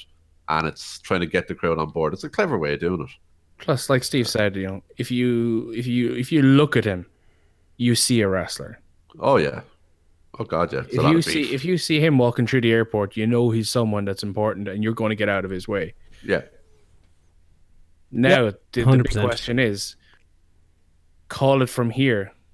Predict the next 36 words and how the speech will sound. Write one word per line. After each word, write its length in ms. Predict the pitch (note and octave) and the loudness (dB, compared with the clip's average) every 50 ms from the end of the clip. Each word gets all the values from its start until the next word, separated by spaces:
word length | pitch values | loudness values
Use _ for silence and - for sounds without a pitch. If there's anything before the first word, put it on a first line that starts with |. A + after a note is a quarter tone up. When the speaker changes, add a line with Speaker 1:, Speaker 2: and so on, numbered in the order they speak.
| _ _ _ _ _ _ | _ _ _ _ _ _
Speaker 2:
who 180 | - C3 B2+ | -4 -2 -2
walks 320 | A#2+ A#2 A#2 A#2 - - - | 0 0 0 -2 -2 -2 -2
out 140 | B2 A2+ A2+ | -2 -2 0
of 80 | A2 | -2
Mania 320 | A2 A2 A2 A2+ A2 G#2+ G#2 | -2 -2 -2 -2 -2 -4 -6
as 100 | G2+ G2+ | -6 -8
the 80 | G2+ | -12
champion? 400 | - - G#2 G#2+ - G2 F2 - - - - - - - - | -12 -10 -8 -8 -8 -10 -14 -16 -18 -20 -20 -20 -20 -20 -10
Speaker 1:
He 160 | - F#2+ F2+ | -4 -2 -2
has 220 | E2 E2+ D#2+ - - | 0 0 -2 -2 -4
to 80 | - D#2 | -4 -2
win 120 | D2+ - | 2 4
it. 20 | C3 | 6
Speaker 3:
Uh, 460 | C3 C3+ C3 C3 C3+ C3 C3 B2+ - - - - - - - | 6 8 8 6 6 6 4 2 0 -4 -10 -20 -18 -2 4
they 160 | - C#3 C#3+ | 6 8 10
have 260 | B2+ C#3 C#3+ C3 B2 | 10 10 8 8 6
spoiled 400 | - - - - D#3+ F3 E3+ C3 | 2 0 2 6 8 8 8 8
it 100 | A#2 G2+ | 8 6
already, 460 | G2 F#2+ F#2+ F#2+ G2+ G#2 G2+ F2+ E2 E2 | 6 6 6 6 4 2 2 0 -2 -4
essentially. 560 | E2+ - - F#2 F#2 - - D#2+ C#2+ C#2 - - - - - - - | -4 -4 -4 -4 -4 -4 -4 -8 -10 -12 -16 -20 -20 -20 -20 -12 -6
Um, 380 | - G#2+ G2+ G2+ G2 G2 G2 G2 | -2 0 0 2 2 2 2 2
did 160 | G2+ G#2+ G#2+ | 2 2 2
you 60 | A2+ | 2
see 160 | - - C#3 | 6 6 6
the 100 | C3 C#3 | 8 6
clip 280 | C3+ - C#3+ C3+ - - | 6 6 6 4 4 4
of 140 | B2 A#2+ A2 G#2 | 4 4 6 6
him 320 | B2+ A#2+ A#2 A2+ A2+ A2 | 6 8 8 8 6 6
and 220 | G#2 G#2+ A2 G#2+ | 4 4 4 4
Vince 260 | G2+ A2+ G#2+ G#2+ - - | 4 4 2 2 2 2
backstage 520 | - G#2 F#2 - - A2+ G#2+ G#2 G2 G#2 | 0 0 0 0 0 2 2 2 2 2
after 240 | G2 F#2+ - - G2 | 0 -2 -2 -4 -6
the, 140 | F#2+ - - | -6 -6 -4
after 680 | G#2 G2 - - - G#2 G2 F#2+ G2 F#2+ F#2+ F#2+ F#2+ F#2 | -4 -6 -4 -2 -2 0 0 0 0 0 0 0 0 0
the 100 | F#2 G2+ | 0 0
Rumble? 340 | G#2 G#2+ G#2+ G2+ E2+ D#2 - | 2 2 2 2 0 -4 -10